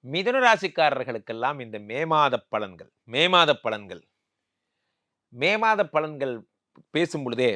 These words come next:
ஒரு சந்தோஷமான விஷயம் என்னவென்றால், அப்பாடா, ஒரு வழியா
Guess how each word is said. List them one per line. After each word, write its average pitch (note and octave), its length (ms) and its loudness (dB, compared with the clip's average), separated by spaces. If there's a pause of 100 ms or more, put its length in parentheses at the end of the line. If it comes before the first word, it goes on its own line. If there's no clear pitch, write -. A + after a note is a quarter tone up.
(840)
ஒரு A2 140 -12 (100)
சந்தோஷமான E3+ 680 -2
விஷயம் A#2+ 320 -8
என்னவென்றால், G#2+ 520 -8 (460)
அப்பாடா, A#2 460 6 (680)
ஒரு A#2 180 -8
வழியா C3 280 -2